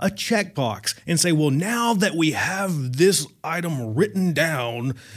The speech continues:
in black and white ink with a little box beside of it that you check on a form that now you have to, uh, initial or sign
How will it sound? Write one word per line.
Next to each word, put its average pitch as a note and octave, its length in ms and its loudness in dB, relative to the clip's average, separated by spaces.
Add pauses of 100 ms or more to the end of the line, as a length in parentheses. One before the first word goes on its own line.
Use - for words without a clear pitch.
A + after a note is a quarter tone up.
(140)
in A2+ 200 -4
black D#3+ 360 -4
and E3 220 -2
white E3 400 0
ink C#3+ 340 -2 (240)
with C3 120 -2
a A#2 40 -4
little F3+ 340 2
box D3+ 380 -4
beside D#3 400 -2
of D3+ 80 4
it D3+ 100 4
that B2+ 200 -2
you A2 60 -6
check F#3 420 -2
on A#2+ 100 -4
a G#2 60 -6
form F3+ 380 4
that C3+ 140 2
now C#3+ 200 0
you D3 300 2
have E3 300 0
to, C#3+ 220 8
uh, A2+ 400 -2
initial D#3 380 2
or A2+ 120 -6
sign D#3+ 480 4